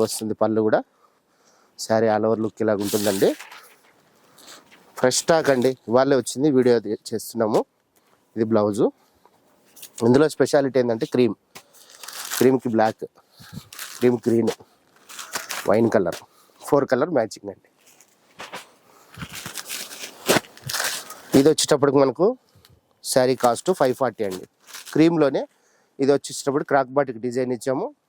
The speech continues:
బాందిని స్టైల్ ప్రింట్ వస్తుంది. బ్లౌజ్ వచ్చేటప్పటికి ఇలాగ ఇచ్చామండి. సెల్ఫ్ బ్లౌజ్ అండి, చాలా బాగుంటుంది బ్లౌజు. సెల్ఫ్ బ్లౌజు శారీలో మ్యాచ్ అయిపోతుంది. ఇదండి క్రీమ్‌కు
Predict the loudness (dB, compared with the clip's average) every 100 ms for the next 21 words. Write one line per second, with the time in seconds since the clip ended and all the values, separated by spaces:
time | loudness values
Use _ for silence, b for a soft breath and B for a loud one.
0 | _ _ 0 0 2 -2 -2 -6 -6 -8
1 | -4 -4 -4 -4 -4 -6 -14 -20 _ _
2 | -2 2 4 2 0 -2 0 0 -2 -6
3 | -6 _ _ _ _ _ _ _ _ _
4 | -20 _ 2 2 0 -2 -2 -2 -4 0
5 | 0 2 0 0 -6 -10 -14 _ _ _
6 | _ _ _ _ _ _ _ -4 0 2
7 | 2 2 0 -4 -4 -2 0 0 -2 -6
8 | -20 -18 -4 0 0 2 2 2 -4 -6
9 | _ _ _ _ _ _ _ _ _ -8
10 | 0 2 4 2 2 -2 0 0 -2 -8
11 | -6 -6 -10 _ b b b b _ -20
12 | 0 2 4 2 -4 -8 -20 _ _ _
13 | 0 2 2